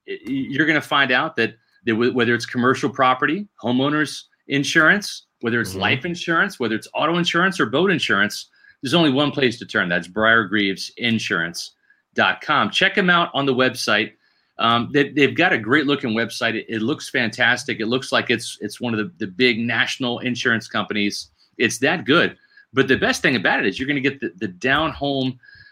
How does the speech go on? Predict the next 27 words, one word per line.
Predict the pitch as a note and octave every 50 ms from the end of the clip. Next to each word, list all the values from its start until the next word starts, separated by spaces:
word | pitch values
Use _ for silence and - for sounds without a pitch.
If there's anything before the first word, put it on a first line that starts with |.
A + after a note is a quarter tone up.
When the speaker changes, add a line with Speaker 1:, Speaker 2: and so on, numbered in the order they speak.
| _ _ -
Speaker 1:
uh, | - F2+ - -
personal | - - - F3+ F3 F3 - - B2 A2+ A2 A2 G#2 - _ _ -
attention. | - - - - - F3+ G#3+ G3 - - D#2+ C#2+ - _ _ _ _ _ _ _ _ _ _ _
Uh, | - G2 G2+
there | - A#2+ D#3+
have | G3 G3
Speaker 2:
Right. | F#3+ D#3
Speaker 1:
been | -
times, | - - E3 D#3+ C#3
John, | A#2 C3 B2 A#2+ A#2 A2
where | A#2 - -
I | A2+ C#3+ D3
have | B2 G2+
emailed | E2+ G#2 C3+ C#3+ C#3 C3 A#2 A2 G#2+
Sam | - - - B2+ B2 B2 B2+ B2 F2
or | G#2+ C3+ C3 G#2+
Briar, | G2+ A2+ A#2 A2+ A2+ A2 G2+ G2+
and | G2 - G#2+ G#2+
they | G#2 G2
literally | F#2+ G#2 A2+ C#3 F3 D3+ A#2+
have | G2+ F#2+
gotten | A#2+ A2 - A2 G#2+
back | G#2 G#2+ G#2+ -
to | - G#2
me | G2 F#2+ F2+ E2+
within | F2+ F2+ - F#2 F2 E2+ F#2+
minutes. | G2+ F#2+ E2+ D2+ - - - - -